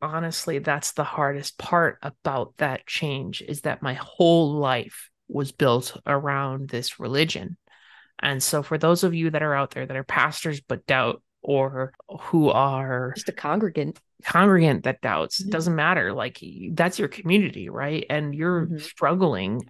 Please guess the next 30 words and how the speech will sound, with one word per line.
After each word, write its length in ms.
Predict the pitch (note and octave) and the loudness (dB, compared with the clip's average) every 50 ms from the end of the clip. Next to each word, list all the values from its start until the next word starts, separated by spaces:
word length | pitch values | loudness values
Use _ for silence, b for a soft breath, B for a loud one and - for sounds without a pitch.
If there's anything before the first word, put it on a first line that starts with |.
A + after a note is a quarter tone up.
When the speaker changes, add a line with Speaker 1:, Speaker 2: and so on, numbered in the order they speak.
| - - | -6 -4
Speaker 1:
and 420 | D3+ D3 C#3+ C#3+ C#3+ D3 C#3 - - b b b b b b b b b b _ | -2 -2 -2 -2 -4 -4 -6 -8 -10 b b b b b b b b b b _
here 440 | - - - - - G#3 A3 G#3+ G3 | -18 -14 -8 -4 -2 0 0 0 0
you 300 | F#3+ F#3 F3+ E3+ E3 D#3+ | 0 0 0 0 -2 0
go 480 | - D#3+ E3 F3 E3+ D#3 B2 G#2 E2+ | 0 0 2 2 2 2 2 0 -2
into 380 | C#2 E2 D3 D3+ D3+ - D#3 D3+ | -2 -4 -6 -6 -6 -6 -8 -6
this 480 | D#3+ D#3+ D3 C3+ - - - - - _ _ _ _ _ _ _ _ _ _ _ _ _ _ _ _ _ _ _ - | -4 -4 -4 -2 -4 -4 -6 -8 -10 _ _ _ _ _ _ _ _ _ _ _ _ _ _ _ _ _ _ _ -10
crazy 680 | - - - - F3 F3 F3 G3 G#3 G3 G3 G#3 F#3 | -8 -8 -4 -2 2 4 4 6 6 6 6 6 4
journey 680 | D#3 - E3 E3+ F#3 F#3 E3 C3+ F#2+ D#2+ G#2 F2+ - _ _ _ _ | 4 2 0 2 2 2 0 0 -4 -8 -10 -14 -16 _ _ _ _
of, 220 | - D3 D3 C#3 - | 0 2 2 2 0
like, 300 | D#3 D3+ C#3+ C#3 C3+ - - | 0 0 0 0 -2 -4 -2
wait 240 | D3+ E3+ F3+ F3+ | 2 2 4 4
a 20 | F3 | 2
minute, 300 | D#3 C3 A2 A2+ - - - | 0 -2 -4 -6 -8 -8 -4
my 240 | - D#3 D#3+ F3+ | 0 4 4 6
whole 480 | F#3+ F3+ - - - G3 G3 F#3+ F#3+ F3 D#3+ | 4 4 2 0 2 4 6 6 6 4 2
world 500 | D#3+ E3 F3 F#3 E3 - - - - - _ _ _ _ _ _ _ | 2 2 4 4 4 2 0 -6 -10 -14 _ _ _ _ _ _ _
for 380 | _ - - - - F3+ E3 D#3 | _ -20 -6 0 2 4 4 4
the 100 | D3 D3+ | 2 0
first, 500 | - - - E3+ F3 E3+ D#3+ - - - - - | -4 -2 -2 0 0 0 -2 -6 -14 -18 -18 -12
you 80 | - D#3+ | -10 -8
know, 80 | C#3+ C#3 | -8 -6
however 420 | C3+ C#3 D3+ E3+ D#3 G3+ A3 A3+ | -4 -2 2 4 4 6 6 6
many 240 | A3 A3 A3 G#3+ G3+ | 6 6 6 4 4
years 240 | G3+ G#3 A3 A3 G#3 | 4 4 4 4 4
of 60 | G3+ | 4
my 140 | G3+ F#3+ F#3 | 2 2 2
life 400 | F3 F#3 G#3 A#3+ A#3 - - - - | 0 0 -4 -4 -6 -6 -10 -12 -6
was 220 | - C#3+ D#3+ D#3 E3 | 0 2 2 4 4
a 60 | D#3+ | 2
lie. 640 | D3+ C3+ B2+ C3+ - - - - D2+ - - F#3+ | 2 2 2 2 2 2 0 -2 -4 -8 -14 -18